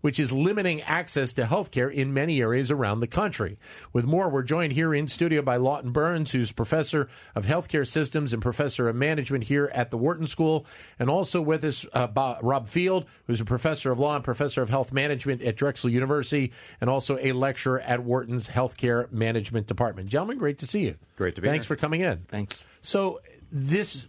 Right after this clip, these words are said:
Speaker 1: potential move here in Philadelphia, uh, how much of a microcosm is it for some of these other instances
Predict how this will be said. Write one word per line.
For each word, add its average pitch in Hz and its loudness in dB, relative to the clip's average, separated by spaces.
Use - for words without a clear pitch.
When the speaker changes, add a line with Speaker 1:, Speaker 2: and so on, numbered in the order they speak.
Speaker 1:
potential 196 0
move 156 2
here 160 2
in 135 0
Philadelphia, 120 0
uh, 135 2
how 220 0
much 156 2
of 139 0
a 139 2
microcosm 135 0
is 156 2
it 135 -2
for 147 -2
some 214 0
of 214 0
these 151 2
other 165 2
instances 107 -4